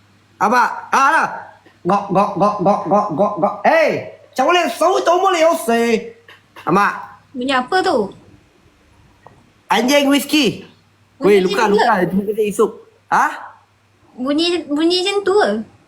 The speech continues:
Speaker 1: Ya.
Speaker 2: Ya?
Speaker 1: Ya, betul tak? So, Akak, kalau jumpa anjing whisky ni, lari lah, Kak.
Speaker 2: Saya kena lari.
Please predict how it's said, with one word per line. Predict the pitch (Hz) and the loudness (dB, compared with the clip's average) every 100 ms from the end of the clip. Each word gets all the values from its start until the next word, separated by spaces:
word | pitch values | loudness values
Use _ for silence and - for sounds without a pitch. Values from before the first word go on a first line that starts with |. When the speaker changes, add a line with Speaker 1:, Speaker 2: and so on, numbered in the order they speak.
| _ _ - | _ _ -4
Speaker 1:
Ya. | 175 262 294 233 147 113 - _ _ _ _ _ _ _ _ _ _ _ - | 0 2 2 -2 -4 -10 -20 _ _ _ _ _ _ _ _ _ _ _ -12
Speaker 2:
Ya? | 427 539 233 214 233 _ _ _ - | 0 0 0 -4 -12 _ _ _ -4
Speaker 1:
Ya, | 170 262 320 247 | 2 2 2 0
betul | 185 190 320 | -2 0 0
tak? | 330 302 - - - _ _ _ | 2 0 -2 -8 -20 _ _ _
So, | - | -2
Akak, | 196 220 - 320 - - - _ _ _ _ - | 0 0 -2 -2 -2 -6 -20 _ _ _ _ -8
kalau | 165 196 220 | 0 2 2
jumpa | 233 226 277 | 0 0 2
anjing | 262 269 254 | 2 2 0
whisky | 247 - 254 | 0 -2 0
ni, | 285 285 262 - _ - - _ _ - | 2 2 0 -6 _ -20 -20 _ _ -2
lari | 156 214 202 | 2 4 2
lah, | 156 | 2
Kak. | 139 - - _ - - _ _ - | -2 -10 -14 _ -20 -20 _ _ -12
Speaker 2:
Saya | - | -6
kena | 311 302 | -2 0
lari. | 247 311 269 | 0 0 0